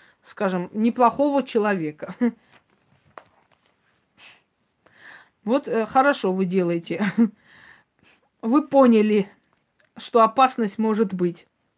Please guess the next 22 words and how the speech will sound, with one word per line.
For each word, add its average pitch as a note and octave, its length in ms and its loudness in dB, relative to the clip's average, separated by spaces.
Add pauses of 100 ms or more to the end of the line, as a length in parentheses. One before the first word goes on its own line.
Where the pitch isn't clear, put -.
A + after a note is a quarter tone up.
(320)
Дальше. A#3 580 2 (2000)
Э, G#3+ 460 -2 (400)
никогда B3+ 500 2
не D4 140 4
подбирайте B3 760 0 (100)
на G#3 220 -2
дорогах A3 520 0
ничего. G3 560 -4 (340)
Даже B3+ 400 2
если A#3 480 0
пр-, G#3 320 -4
там A3+ 220 0
пра-, A#3+ 320 0
прямо A#3+ 300 2
веером A3+ 760 4
лежат A#3 580 4
доллары. F#3+ 680 4 (400)
Женщина, C#4 500 0
которая C#4 380 0
пошла B3 680 2
в - 200 -20
церковь, B3+ 520 2